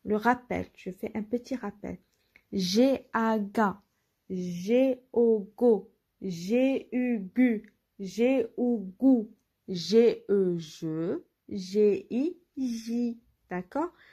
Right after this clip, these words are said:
Donc là, on a un garçon qui a un chewing-gum. Chewing-gum. Ou sinon, une,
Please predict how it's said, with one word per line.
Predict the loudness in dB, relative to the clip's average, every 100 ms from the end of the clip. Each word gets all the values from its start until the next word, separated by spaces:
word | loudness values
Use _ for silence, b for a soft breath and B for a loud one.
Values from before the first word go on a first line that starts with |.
| b _
Donc | -4 -4 0
là, | 2 2 0
on | -2 0
a | 0 -2 -2
un | -2 -2
garçon | -4 -6 -8 -10
qui | -4 -2
a | -2 -4
un | -2 -2 -4 -8 _ _
chewing-gum. | -16 -14 2 4 6 6 4 2 4 4 2 0 -2 -4 -4 -6 _ _ _ _ _ _
Chewing-gum. | -20 -8 0 2 2 2 2 0 0 -2 -2 -6 -10 -14
Ou | -14
sinon, | -6 -4 -4 -4
une, | -4 -4